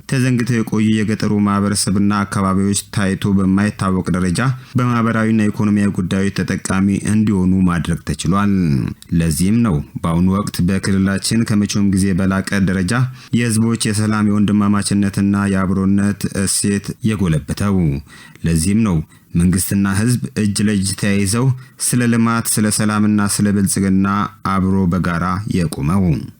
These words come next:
ሆኖም ግን ይህ የመንግስትና የህዝብ ትምምንና የህዝቦች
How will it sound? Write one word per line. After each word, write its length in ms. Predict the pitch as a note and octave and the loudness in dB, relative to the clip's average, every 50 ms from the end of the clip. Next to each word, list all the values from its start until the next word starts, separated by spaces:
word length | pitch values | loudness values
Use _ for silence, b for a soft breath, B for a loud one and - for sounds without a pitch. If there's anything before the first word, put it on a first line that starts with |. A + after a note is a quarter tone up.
| _ _ - | _ _ -6
ሆኖም 280 | - E2+ E2+ F2 F#2 G2 | -2 0 0 2 2 2
ግን 180 | G2 A#2 B2 A#2 | 2 2 2 2
ይህ 260 | G#2+ A2 A#2 A#2+ A#2 A2 | 2 2 2 2 2 2
የመንግስትና 720 | G#2 G#2+ G#2+ A2 A2+ A2+ G#2+ A2+ G#2 - A2 G#2+ G#2+ G#2+ A2 G#2+ | 2 2 2 2 2 2 0 0 0 0 0 0 2 2 2 2
የህዝብ 320 | G#2+ G#2+ G#2+ G#2+ G#2 G2 G#2+ G2+ | 2 2 2 2 0 0 0 0
ትምምንና 720 | - G#2 G#2 G#2 G#2+ G#2+ G#2+ G#2 G#2 G#2 G2+ G2+ G#2+ A#2 | 0 0 2 2 2 2 2 2 2 2 2 2 2 2
የህዝቦች 680 | A#2 A2 G#2+ G#2 G2+ G2+ G2+ - - A2 A2 A#2+ B2 | 2 2 2 2 0 -2 -2 -2 -2 -2 -2 -2 -2